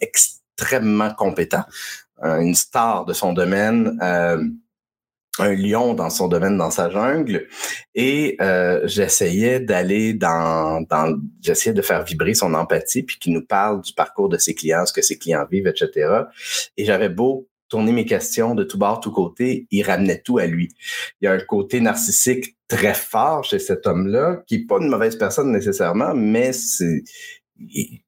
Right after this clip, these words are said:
il y a une estime de lui très, très forte. Puis peu importe à quel point j'essayais de l'amener dans l'empathie, ça marchait pas. Et donc, ça, ça m'a vraiment fait réaliser que c'est un prérequis. Je ne peux pas te rendre service si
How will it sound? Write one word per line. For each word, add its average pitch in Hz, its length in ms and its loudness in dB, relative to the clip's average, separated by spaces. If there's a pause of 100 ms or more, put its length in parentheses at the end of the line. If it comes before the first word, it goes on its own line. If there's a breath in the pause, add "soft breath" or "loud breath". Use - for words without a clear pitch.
(120)
il 58 220 -2
y 90 40 2
a 92 40 4
une 87 100 2
estime 90 300 2
de 82 100 0
lui 95 220 2
très, - 180 -2
très 87 160 0
forte. 151 300 0
Puis 113 100 -6
peu 165 100 2
importe 156 300 0
à - 60 0
quel 117 320 -2
point 202 180 0
j'essayais 117 240 0
de 101 60 0
l'amener 101 220 2
dans 104 120 2
l'empathie, 92 580 0 (320)
ça - 180 -2
marchait 82 320 -2
pas. - 180 -10 (480 loud breath)
Et 101 100 0
donc, 127 320 0
ça, 139 140 0
ça 135 100 0
m'a 101 140 2
vraiment 110 240 2
fait 117 140 0
réaliser 92 580 0
que 101 120 0
c'est 92 280 0
un 92 100 2
prérequis. 95 920 -2
Je 98 100 0
ne 95 100 0
peux 98 220 -2
pas 117 140 2
te 110 100 2
rendre 104 260 0
service 101 680 0
si - 480 2